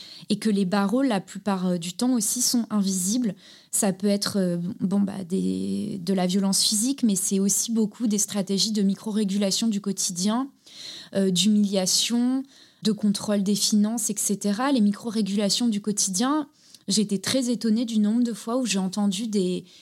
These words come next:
des récits, euh, des moments où, euh, les victimes, les anciennes victimes me parlaient de, de liens avec l'alimentation. Que ça soit Magali, la survivante de féminicide, qui me dit, et on pourra en parler de Magali parce que c'est une histoire très importante dans le livre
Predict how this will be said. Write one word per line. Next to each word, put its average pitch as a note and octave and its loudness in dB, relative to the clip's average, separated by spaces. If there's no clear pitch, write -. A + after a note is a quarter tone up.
des F#3+ 2
récits, A3+ 0
euh, G3 0
des G3+ 2
moments G#3+ 2
où, A#3+ 0
euh, F#3 0
les F#3+ 2
victimes, A3+ 0
les G3 0
anciennes G3+ 0
victimes G#3 0
me G3+ 0
parlaient G#3 -2
de, F#3+ -2
de F#3 -2
liens F#3+ 0
avec F3+ -4
l'alimentation. G#3+ 0
Que A3+ 4
ça A3 2
soit A#3 0
Magali, A3 2
la G3 -4
survivante G#3 2
de G#3+ 2
féminicide, G#3 2
qui - 0
me G3+ 4
dit, G#3 -2
et - -10
on G3 2
pourra F#3 -4
en G3+ 2
parler A3 2
de A3+ 4
Magali G#3+ 0
parce A#3 -2
que G3 -6
c'est G#3 2
une G3 4
histoire G3 -2
très G#3+ -2
importante G#3 -2
dans G3+ 0
le F#3+ 2
livre B3 -2